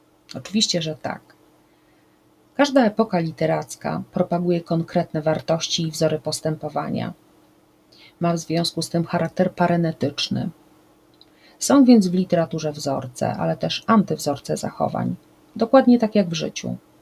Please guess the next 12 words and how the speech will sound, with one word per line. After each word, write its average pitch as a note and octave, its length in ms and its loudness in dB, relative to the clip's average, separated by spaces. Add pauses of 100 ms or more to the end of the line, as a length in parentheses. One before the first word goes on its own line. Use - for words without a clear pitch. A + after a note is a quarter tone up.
(720)
Literatura D#3+ 640 0
radzi, F3 520 0 (180)
napomina, D#3 840 -2
wytyka D#3+ 380 -4
błędy. D3+ 580 0 (680)
Można G3 360 6
ją F#3+ 200 4
traktować - 1000 -2
jako D#3+ 360 0
instrukcję F3 640 0
dotyczącą D3 600 -4
życia. E3 440 -4